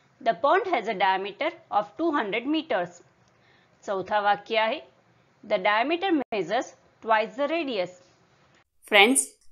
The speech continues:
व्हिडिओला लाईक, शेअर आणि कमेंट करायला विसरू नका आणि चॅनलला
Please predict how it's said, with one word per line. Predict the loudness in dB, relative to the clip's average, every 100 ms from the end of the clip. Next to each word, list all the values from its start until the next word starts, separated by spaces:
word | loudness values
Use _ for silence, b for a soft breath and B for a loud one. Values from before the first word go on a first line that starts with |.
| 0
व्हिडिओला | 2 6 6 8 8
लाईक, | 8 6 4
शेअर | -4 4 4 4 2
आणि | 2
कमेंट | 2 2 2 2
करायला | 2 2 4 4
विसरू | 2 0 0
नका | 0 0 -4 -8 -12 _ _ -4
आणि | 0 2
चॅनलला | 2 2 4 6 4